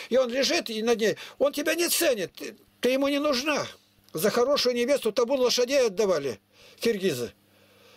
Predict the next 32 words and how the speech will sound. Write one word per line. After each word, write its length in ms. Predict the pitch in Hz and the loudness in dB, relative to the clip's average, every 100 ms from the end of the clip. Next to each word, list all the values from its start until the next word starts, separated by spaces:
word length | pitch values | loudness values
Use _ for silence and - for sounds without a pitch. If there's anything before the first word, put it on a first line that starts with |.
| _ _ _ | _ _ _
Что 220 | - 277 277 | -4 0 2
же 120 | 233 | 2
делать 400 | 220 247 165 135 | 2 2 2 0
это? 300 | 131 117 95 - - | -4 -4 -6 -12 -2
А 180 | 226 277 | 0 2
она 180 | 285 | 2
одно: 220 | 254 220 226 | 0 0 0
«Покажи 600 | 233 240 247 247 359 285 | 0 2 0 2 -2 0
на 120 | 233 | 0
меня, 240 | 233 226 | 2 0
покажи 420 | 185 214 240 240 | 0 0 0 2
свой». 400 | 247 214 214 196 - _ - - - | 0 2 2 0 -4 _ -20 -20 -4
Давай, 260 | 269 233 214 | 2 2 4
покажи. 600 | 233 226 269 262 285 220 - - | 0 2 2 4 2 0 -8 -2
У 120 | 233 | 2
неё 120 | 262 | 2
два 180 | 254 277 | 2 0
слова: 240 | - 226 | 4 2
«Покажи» 640 | 202 247 277 262 320 277 175 | 4 0 2 0 2 2 2
на 140 | 247 | -2
три 160 | 240 208 | 0 0
буквы, 360 | 175 208 - | 2 0 0
«покажи» 420 | 180 214 240 220 277 | 0 2 2 2 2
на 140 | 214 | 0
три 160 | 208 180 | 0 0
буквы. 400 | 190 180 175 143 - - - | 2 0 -2 -6 -12 -18 -6
Она 360 | 170 185 202 214 | 0 4 4 4
лопнута. 720 | 190 233 277 - 180 139 113 - _ _ - - | 2 4 2 0 -2 -2 -2 -8 _ _ -20 -8
И 120 | 196 | -2
нормально 500 | 180 196 208 302 285 | 2 2 2 0 2
смотреть 500 | 196 190 185 240 254 | 0 0 0 2 0
как. 300 | - 196 - | 2 0 0